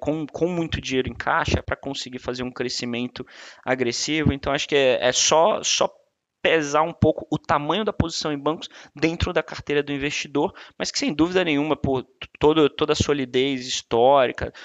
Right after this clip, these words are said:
pagamento de dividendos também, mais o ganho de capital possível, a gente entende que hoje,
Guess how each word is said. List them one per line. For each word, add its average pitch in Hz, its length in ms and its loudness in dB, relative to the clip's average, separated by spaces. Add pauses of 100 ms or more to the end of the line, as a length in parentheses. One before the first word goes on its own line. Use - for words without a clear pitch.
(200)
pagamento 135 500 0
de 139 140 -6
dividendos 131 880 -2
também, 127 420 -2
mais 135 280 0
o 143 40 -6
ganho 135 240 -4
de 127 80 -8
capital 139 360 -2
possível, 143 400 -6
a 143 40 0
gente 147 280 -6
entende 147 360 -4
que - 140 -4
hoje, 156 300 2